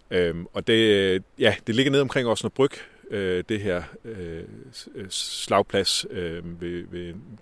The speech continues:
et sted, der hedder Kalkrise. Og der, øh, øh, finder man ikke, stort set ikke knogler, fordi det er sådan en sur jordbund, hvor knoglerne forsvinder.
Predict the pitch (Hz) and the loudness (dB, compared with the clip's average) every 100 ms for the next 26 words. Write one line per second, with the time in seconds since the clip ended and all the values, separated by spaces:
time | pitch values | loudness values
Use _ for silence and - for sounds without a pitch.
0 | _ - - - - 98 85 87 - 90 | _ -20 -14 -6 -2 0 0 -4 -4 -6
1 | - 110 117 - - _ _ _ _ _ | -2 -2 -2 -8 -16 _ _ _ _ _
2 | - - - - 104 123 117 117 104 95 | -20 -20 -12 -8 0 6 8 10 8 6
3 | 92 - - - - - _ - 95 92 | 2 -6 -20 -20 -20 -20 _ -6 -6 -4
4 | - - - - 135 110 120 - - - | -8 -14 -4 0 2 4 0 -2 -14 -14
5 | - _ _ _ _ _ - - 156 117 | -20 _ _ _ _ _ -8 4 4 4
6 | 113 107 104 101 123 - 90 101 98 92 | 0 -2 2 2 2 -2 -6 -4 -2 -2
7 | 104 95 90 87 - 113 87 92 104 98 | -2 -4 -6 -6 -4 -4 -2 2 2 2
8 | 90 87 85 101 95 107 92 - 85 104 | -4 -4 -8 -2 -2 -2 -6 -8 -8 -6
9 | 92 | -6